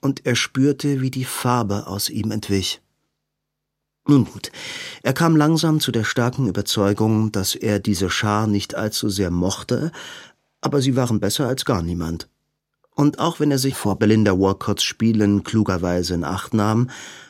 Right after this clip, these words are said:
war die Wahrscheinlichkeit, dass er drinnen angeschossen, ertränkt oder von Schwänen zerfleischt werden würde, wohl recht gering. Der Salon war ein bemerkenswerter Raum,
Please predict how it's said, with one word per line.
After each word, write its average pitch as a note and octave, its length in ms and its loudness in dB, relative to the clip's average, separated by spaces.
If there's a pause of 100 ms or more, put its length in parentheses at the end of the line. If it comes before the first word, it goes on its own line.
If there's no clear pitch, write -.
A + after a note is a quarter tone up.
(160)
war C3 200 2
die C#3 140 0
Wahrscheinlichkeit, C#3+ 960 0
dass B2+ 140 0
er A2 120 -2
drinnen A2+ 640 2 (160)
angeschossen, E3 880 0 (200)
ertränkt - 720 0
oder E2+ 220 -2
von - 180 -4
Schwänen A#2 500 2
zerfleischt B2 580 0
werden G2 280 0
würde, F#2+ 380 2 (560)
wohl A#2 220 2
recht D#2+ 280 -4
gering. C#2+ 400 -8 (1700)
Der C#3 300 2
Salon C3 580 2
war A2+ 220 0
ein G2+ 220 0
bemerkenswerter E2+ 840 -2
Raum, C#2+ 480 -8